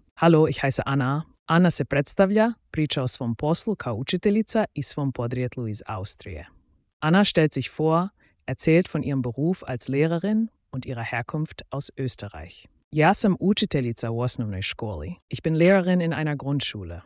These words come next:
Moji učenici su vrlo znatiželjni i marljivi. Meine Schüler sind sehr neugierig und fleißig. Volim podučavati djecu.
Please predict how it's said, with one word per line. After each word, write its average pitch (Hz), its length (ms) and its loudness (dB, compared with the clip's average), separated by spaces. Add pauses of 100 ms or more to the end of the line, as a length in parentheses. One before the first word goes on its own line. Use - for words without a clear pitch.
(500)
Moji 165 240 4
učenici 170 480 2
su - 160 -4
vrlo 151 300 0
znatiželjni 113 800 -4
i 120 100 -6
marljivi. 110 520 -6 (380)
Meine 151 260 0
Schüler 247 360 2
sind 165 220 -2
sehr 185 220 4
neugierig 170 720 0
und 127 140 -10
fleißig. 110 640 -10 (300)
Volim 165 320 8
podučavati 127 600 0
djecu. 95 460 -6